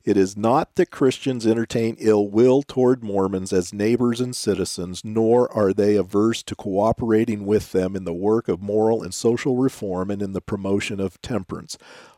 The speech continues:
On the contrary, Christians of every name most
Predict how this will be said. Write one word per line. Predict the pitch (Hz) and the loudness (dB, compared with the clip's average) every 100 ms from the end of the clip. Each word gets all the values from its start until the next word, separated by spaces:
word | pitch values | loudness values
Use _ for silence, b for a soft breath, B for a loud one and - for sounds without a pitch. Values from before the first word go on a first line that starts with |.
| _ | _
On | 117 127 143 156 | 2 4 2 0
the | |
contrary, | 151 - 156 156 - 110 92 85 | -2 0 2 2 0 2 2 0
Christians | - - 135 - 147 117 | -2 0 2 0 -2 2
of | 107 | 4
every | 104 104 | 2 2
name | 104 131 156 165 B B B B 120 | 0 2 2 0 B B B B 0
most | 113 107 | 0 0